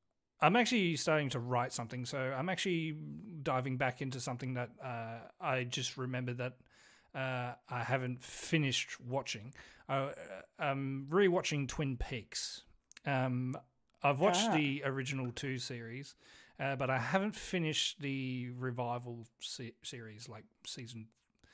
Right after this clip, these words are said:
Speaker 1: I don't know what you call it, but it's, like, season three. Um,
Speaker 2: Mm.
Speaker 1: because I forgot where, where I was, and each episode <laughs> in the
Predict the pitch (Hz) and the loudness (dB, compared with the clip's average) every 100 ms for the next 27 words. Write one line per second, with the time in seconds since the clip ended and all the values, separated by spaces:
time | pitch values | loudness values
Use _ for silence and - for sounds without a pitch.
0 | - - _ - 127 123 117 113 104 - | -20 -20 _ -10 -6 -4 -4 -6 -10 -10
1 | 113 123 107 117 - 104 - 147 104 104 | -10 -8 -10 -10 -12 -10 -8 -6 -8 -10
2 | - 113 - - _ - - - - - | -10 -10 -12 -18 _ -20 -20 -20 -16 -2
3 | 135 135 131 123 208 190 170 131 135 127 | 2 4 4 4 6 6 2 0 0 0
4 | 120 110 143 123 131 131 113 113 - _ | -2 -2 -6 -6 -6 -6 -4 -4 -8 _
5 | 127 110 120 156 147 110 127 120 120 131 | -6 -2 2 6 4 2 -6 -4 -6 -4
6 | 139 123 110 - 131 127 131 165 113 - | -4 -4 -6 -4 -2 -2 -2 0 0 0
7 | - - - - 190 - 165 131 123 120 | -8 -14 -16 -14 -14 -6 -4 0 0 -2
8 | 117 | -6